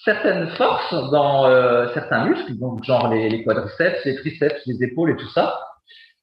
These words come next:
Mais j'avais pas du tout assez de force au niveau de la coiffe des rotateurs. Et il se trouve que l'arraché, il faut, euh,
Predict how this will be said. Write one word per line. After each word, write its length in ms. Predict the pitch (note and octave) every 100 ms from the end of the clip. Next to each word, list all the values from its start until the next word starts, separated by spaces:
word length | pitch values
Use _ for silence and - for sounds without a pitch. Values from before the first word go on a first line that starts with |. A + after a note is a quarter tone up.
| -
Mais 140 | D#3+ F3
j'avais 300 | F3+ D3 C#3+
pas 260 | D#4 D4
du 60 | C4+ B3
tout 100 | C#4
assez 220 | G3+ G3+
de 60 | -
force 360 | C#4 - -
au 40 | F#3
niveau 280 | F3+ C4+
de 100 | D4
la 180 | F#3+ D#3+
coiffe 280 | - E4 A3
des 80 | G3
rotateurs. 760 | A3+ A3+ G#3+ G3+ D#3+ - - B2+
Et 60 |
il 80 | C3+
se 80 | C#3+
trouve 340 | D#3 C4 C4
que 60 | D#3
l'arraché, 800 | D3 G3+ F#3 F#3+ F#3+ A#3 - B2+
il 100 | C3 -
faut, 240 | G#3+ C#4
euh, 180 | G#3 D3